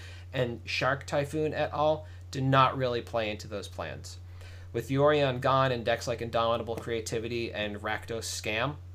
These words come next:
kind of coming back up, I don't know if that means that there's a place for Azor-style control decks where it's just draw go or what have you, but if there does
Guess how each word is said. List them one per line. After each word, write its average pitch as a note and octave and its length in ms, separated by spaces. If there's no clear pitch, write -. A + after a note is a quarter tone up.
kind A2+ 240
of A2+ 260
coming G#2+ 320
back G2 320
up, E3+ 240
I A2 100
don't B2+ 300
know B2 140
if A#2+ 100
that A#2 220
means A#2 380
that G#2+ 200
there's A2 200
a G#2 60
place A2 400
for A2+ 280
Azor-style A2+ 920
control A2+ 420
decks D#3+ 280
where G#2+ 120
it's G2+ 100
just G#2 180
draw G2+ 200
go C#3 240
or D#3 100
what D#3 140
have E3 200
you, E3+ 180
but A#2 100
if G#2+ 80
there A#2 100
does A#2+ 460